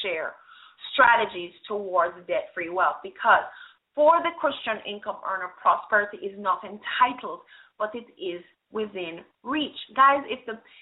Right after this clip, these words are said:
if Matthew twenty-five shares about the, the ones with the talent invested it and brought five more, and the one that had one buried it, it pro-, it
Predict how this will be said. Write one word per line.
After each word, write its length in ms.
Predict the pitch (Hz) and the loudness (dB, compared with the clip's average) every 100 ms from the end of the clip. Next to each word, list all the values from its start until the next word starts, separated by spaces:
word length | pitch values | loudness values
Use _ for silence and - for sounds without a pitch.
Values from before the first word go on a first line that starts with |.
| _ | _
if 120 | 277 - | -12 0
Matthew 340 | 247 294 320 330 | 4 4 2 0
twenty-five 520 | 339 294 - 220 208 - | 0 0 4 4 4 0
shares 220 | - 208 208 - | -4 -4 -2 -6
about 420 | 202 202 196 - - - _ | 2 4 4 0 -16 -20 _
the, 180 | 196 - | 0 0
the 80 | |
ones 400 | 196 196 226 240 233 | -4 4 4 4 -2
with 100 | 226 | -8
the 100 | 220 - | -10 0
talent 320 | 247 220 196 190 _ _ _ | 4 4 2 -8 _ _ _
invested 920 | 247 226 196 185 262 262 - - 254 | -6 -6 -10 -2 2 2 -2 -10 -6
it 160 | 226 220 - | -6 -4 -4
and 200 | 202 185 | -4 2
brought 380 | 208 196 - | 4 4 4
five 320 | - 202 180 175 | 4 6 4 -2
more, 360 | 196 226 202 170 - | -8 -6 -2 -2 -4
and 140 | 196 | -6
the 60 | 185 | -6
one 280 | 190 214 226 | -4 0 0
that 140 | 226 | 0
had 280 | 233 202 190 | 0 0 2
one 240 | 202 196 - - | 2 2 -2 0
buried 380 | 247 233 247 214 | 4 6 4 0
it, 140 | 180 - _ - - _ _ | -4 -12 _ -20 -20 _ _
it 160 | 226 214 - | -4 -4 -6
pro-, 260 | - 220 - | -2 -2 0
it 140 | 220 | -4